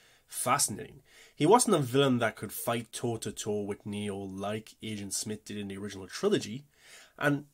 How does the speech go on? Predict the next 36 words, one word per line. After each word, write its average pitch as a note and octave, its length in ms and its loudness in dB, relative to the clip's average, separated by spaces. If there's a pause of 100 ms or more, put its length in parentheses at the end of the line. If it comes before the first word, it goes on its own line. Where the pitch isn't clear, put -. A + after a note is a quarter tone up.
(160)
then C#3+ 260 2
again, C#3 460 4 (100)
the B2 180 0
architect, - 760 -2 (400)
the A#2+ 100 -4
original A#2+ 380 2
kind A2 180 -4
of G2 140 -6
analyst G#2+ 560 -2
of A2+ 100 -8
the G2+ 60 -8
Matrix, A#2 640 0 (500)
he F#3 100 -2
was G3+ 180 2
very D3+ 500 6 (160)
stubborn, C3 640 2
he B2 80 0
was A2+ 120 0
very A2 260 0
cold, A2+ 520 -2
he A2 60 -4
didn't C3 160 -2
show - 200 0
any A#2+ 220 0
emotion G#2+ 480 -2
whatsoever. G2 580 -4
He F2+ 180 -16
didn't D3 260 -8
really C#3 220 0
like B2+ 380 2 (400)
humanity. A2+ 480 -2 (460)
But B2+ 100 -4
Neil A3 200 2
Patrick - 460 -4
Harris's D#3+ 420 -2
character, C#3 680 -4